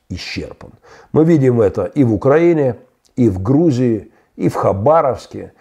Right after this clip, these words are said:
и в Астрахани, и в Башкирии, и в Белоруссии. Терпение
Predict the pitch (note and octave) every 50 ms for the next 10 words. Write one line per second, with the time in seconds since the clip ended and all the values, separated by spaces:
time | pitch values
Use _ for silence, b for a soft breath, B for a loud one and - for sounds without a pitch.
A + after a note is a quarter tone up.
0 | b b b b b b F3+ D3+ C3+ G2+ B2 D#3 F3+ E3+ - - - - B2+ A#2+
1 | - - G2+ G2+ F#2 F2+ F2+ F#2+ F#2+ G2 A2 A2+ B2 C#3 C#3 B2 A#2 A2+ C#3+ C3+
2 | A2+ - - - - D#3+ E3+ F3+ F#3 D3+ C3 A#2+ A#2 G#2 G2+ G#2+ B2 C3 G2+ G2+
3 | G2+ D3 D3 C#3 C3+ C3 C3 C#3+ E3 F#3 E3 - - B2 G#2+ F#2+ - A#2+ G#2 F#2+
4 | - - D3+ E3+ F3+ E3 D#3+ D#3 C#3+ - b